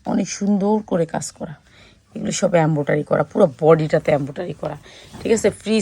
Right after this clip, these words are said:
সাইজ, আপনি ইচ্ছা মতো সাইজ বানাইতে পারবেন, যার যেই সাইজ লাগে সেই সাইজ বানাইতে পারবেন। এইটা দেখেন, এটা আরও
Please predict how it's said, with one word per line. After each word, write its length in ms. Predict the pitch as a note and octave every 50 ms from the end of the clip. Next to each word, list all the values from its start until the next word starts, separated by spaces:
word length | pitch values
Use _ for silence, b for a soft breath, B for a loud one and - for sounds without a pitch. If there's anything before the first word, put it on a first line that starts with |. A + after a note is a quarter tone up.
| - -
সাইজ, 240 | G#3+ F#3+ G3 G#3 G3 - F#3
আপনি 140 | - - F#3+ G3
ইচ্ছা 180 | F#3+ - - G#3 F#3
মতো 140 | F3+ F3+ F#3 D#3 -
সাইজ 180 | F3 E3 D#3+ D3+ E3+
বানাইতে 280 | E3+ E3+ E3+ D#3+ F3 D#3+ E3
পারবেন, 240 | D#3 D3 D#3+ E3+ F#3+ - B B B B B B D#3+ F#3+
যার 220 | F#3 F#3+ G3 F#3 E3+ D#3
যেই 160 | F#3 F3+ F3 - -
সাইজ 160 | F#3+ E3+ D3+ D3 E3
লাগে 160 | D#3+ D#3 D3+ - -
সেই 120 | E3+ D#3 -
সাইজ 140 | - D#3 C#3+ C#3+ D3+
বানাইতে 240 | D3 D3 C#3+ - - D3
পারবেন। 280 | C#3 C3 - C#3 C3 B2+ E3 - _ _ _ _ _ _ _ _ _ _ - - _ _ _ _ _ - - - - D#3+
এইটা 160 | D3 - C#3+ B2+
দেখেন, 200 | C#3+ C3 D#3 - - -
এটা 140 | D3+ - - - C3+ D3+
আরও 140 | D#3+ E3